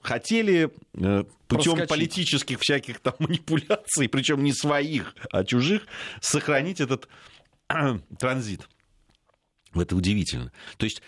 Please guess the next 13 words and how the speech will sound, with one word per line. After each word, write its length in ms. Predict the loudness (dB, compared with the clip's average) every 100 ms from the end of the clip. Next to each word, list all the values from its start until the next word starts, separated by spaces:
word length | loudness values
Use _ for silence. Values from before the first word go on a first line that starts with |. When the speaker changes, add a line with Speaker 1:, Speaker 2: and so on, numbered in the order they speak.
| -20 _
Speaker 1:
э, 200 | -2 -2
когда 280 | -2 -4 -4
говорят, 320 | 0 0 0
что 160 | 0 0
они 120 | 4
не 100 | 2
понимают 460 | 2 0 2 0 -2
свои 240 | 0 0
выгоды, 420 | 2 0 0 -4 -4
это 180 | -4 -4
про-, 240 | -2 -2 -4
это 180 | -2
неправда. 500 | 0 0 -4 -6 -10